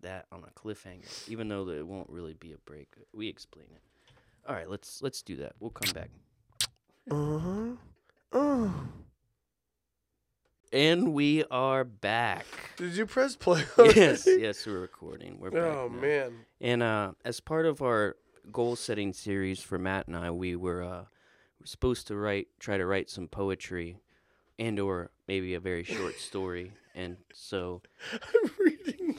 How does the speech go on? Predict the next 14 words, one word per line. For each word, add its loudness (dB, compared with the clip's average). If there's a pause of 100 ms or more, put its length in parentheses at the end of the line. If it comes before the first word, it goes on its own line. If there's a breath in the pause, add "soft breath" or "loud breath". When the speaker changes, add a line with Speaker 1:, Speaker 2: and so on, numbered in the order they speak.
Speaker 2:
more. -4
Speaker 1:
<laughs> -12
so -2
M-, -4
Matt 0
is -8
now 0
going -4
to -14
read -8
you, -8
I 2
wrote 0
probably, -2